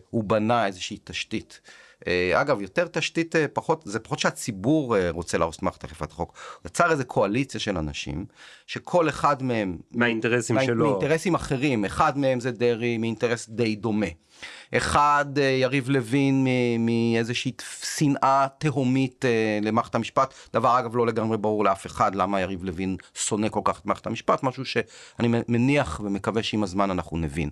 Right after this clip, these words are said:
Speaker 2: המפלגות החרדיות.
Speaker 1: הח-, החרדיות, שיש להם עניין, אה,
Speaker 2: אשכנזיות, הכוונה.
Speaker 1: האשכנזיות, יש להם עניין עם מערכת המשפט בגלל כל הנושא של גיוס וכל העניין שהן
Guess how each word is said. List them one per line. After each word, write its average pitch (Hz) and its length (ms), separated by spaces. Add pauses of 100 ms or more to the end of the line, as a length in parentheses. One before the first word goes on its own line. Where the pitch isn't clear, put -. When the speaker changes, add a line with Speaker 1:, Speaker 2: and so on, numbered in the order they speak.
(100)
Speaker 2:
המפלגות 123 520
החרדיות. 101 600
Speaker 1:
הח-, 90 40
החרדיות, 170 840
שיש 156 260
להם 156 160
עניין, 151 440
אה, 147 100
Speaker 2:
אשכנזיות, 135 580
הכוונה. 90 220
Speaker 1:
האשכנזיות, 139 880
יש 131 140
להם 135 120
עניין 127 280
עם 127 100
מערכת 117 240
המשפט 120 480
בגלל 110 380
כל 110 160
הנושא 107 260
של 101 200
גיוס 110 640
וכל 104 260
העניין 104 220
שהן 104 220